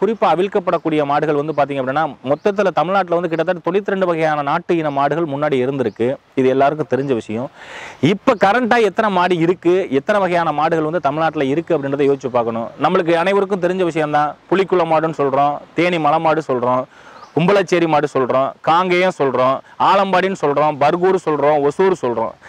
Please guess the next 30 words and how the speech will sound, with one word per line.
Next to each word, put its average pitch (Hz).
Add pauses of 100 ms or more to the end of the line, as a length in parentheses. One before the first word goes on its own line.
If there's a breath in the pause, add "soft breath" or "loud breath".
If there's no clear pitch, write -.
(200 loud breath)
இதுல 202
எத்தனை 262
மா-, 226
விதமான 190
மாடுகள் 196
இங்க 180
அவிழ்க்கப்படுகிறது? 147
அலங்காநல்லூர் 180
பாத்துக்கங்க, 165
பாலமேடை 170
பாத்துக்கங்க. 147
அவிழ்க்கப்பட்ட 190
மாடுகள் 170
அனைத்துமே 170
பாத்தீங்கன்னா, 160
உம்பளச்சேரி 165
மாடா 151
இருந்துச்சு, 147
புலிக்குளம் 165
மாடா 151
இருந்துச்சு, 147
தேனி 165
மலை 151
மாடா 147
இருந்துச்சு, 143
காங்கேயத்துல 170
ஒரு 151
சில 147
மாடுகள் 139
வந்துச்சு. 107